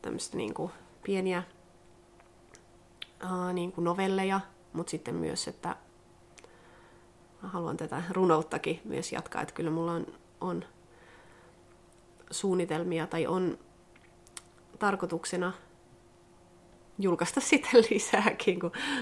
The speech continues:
saa kirjoitettua. Ja tällä hetkellä se äitiys on sitten, on ehkä niin, on, niinku, sen ympäröimä ja on sen, se on, niinku, jotenkin nyt semmoinen kaikkivoipainen <laughs> rooli, mikä mulla on annettu.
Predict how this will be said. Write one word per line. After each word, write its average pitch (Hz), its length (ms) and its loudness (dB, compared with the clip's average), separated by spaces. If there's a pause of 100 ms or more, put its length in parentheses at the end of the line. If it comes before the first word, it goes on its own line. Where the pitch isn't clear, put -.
(100)
saa 170 340 -4
kirjoitettua. 165 920 -2
Ja 165 160 -2 (720)
tällä 202 160 0
hetkellä 185 280 0
se 175 320 0
äitiys 185 560 4
on 160 220 2 (1900)
sitten, 151 520 -4 (100)
on 185 160 2
ehkä 180 200 0
niin, 185 400 4 (1500)
on, 190 100 6
niinku, 185 180 8
sen 240 260 12
ympäröimä 160 840 6 (140)
ja 143 120 2
on 160 140 6
sen, 156 340 4 (100)
se - 160 0
on, 185 60 4
niinku, 170 180 4
jotenkin 160 320 4
nyt 160 100 -2
semmoinen 160 260 4
kaikkivoipainen 175 720 8 (120)
<laughs> 196 80 0
rooli, 233 320 10
mikä 190 360 6
mulla 196 200 4
on 165 120 -2 (100)
annettu. 190 600 0